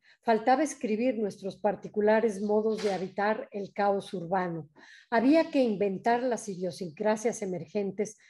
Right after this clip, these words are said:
con un idioma literario que mostrara esas formas de exilio que son el modo de habitar de la urbe moderna. Carlos Fuentes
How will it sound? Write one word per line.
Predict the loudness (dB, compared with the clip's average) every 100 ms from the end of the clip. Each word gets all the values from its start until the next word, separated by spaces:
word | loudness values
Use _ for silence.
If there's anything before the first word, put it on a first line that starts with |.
| _ _
con | 4 6
un | 8
idioma | 6 6 4 4 2
literario | 0 0 2 2 0 -4
que | -6
mostrara | -6 -10 -2 2 2 2
esas | 0 -2 -6 0
formas | 0 0 -4 -6
de | -8
exilio | -8 -6 -4 -4 -6 _ _ -20 _
que | 0
son | 4 4
el | 6 4
modo | 4 4 2
de | 2
habitar | 0 -2 -2 0 0 -6 _ _
de | -4 0
la | 0
urbe | 0 -2 -2 -4
moderna. | -4 -4 -4 -4 -6 -12 -16 _ _ _ -20 _ _
Carlos | 2 4 2
Fuentes | 4 4 4 2 -4